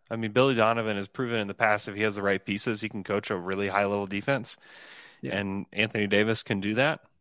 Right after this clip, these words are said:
Speaker 1: And then you have the s-, the scoring around him and DeRozan, LaVine, and I don't know what Lonzo's status is, but,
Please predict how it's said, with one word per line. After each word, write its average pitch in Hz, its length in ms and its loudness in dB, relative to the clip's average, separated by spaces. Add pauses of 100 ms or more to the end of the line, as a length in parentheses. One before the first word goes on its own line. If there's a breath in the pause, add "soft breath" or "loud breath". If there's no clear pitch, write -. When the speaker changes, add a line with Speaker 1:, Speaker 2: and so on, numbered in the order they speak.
(260)
Speaker 1:
And 101 180 -2
then 101 140 0
you 98 80 -4
have 98 180 0
the 101 80 -6
s-, - 260 -4
the 104 80 -6
scoring 113 560 2
around 104 360 2
him 117 180 -4
and 90 300 -10
DeRozan, 101 760 0
LaVine, 98 560 -2
and 85 240 -4 (640 soft breath)
I 90 60 -12
don't 87 100 -10
know 87 120 -4
what 95 160 2
Lonzo's 98 440 -2
status 98 440 2
is, 120 240 0
but, 98 200 -2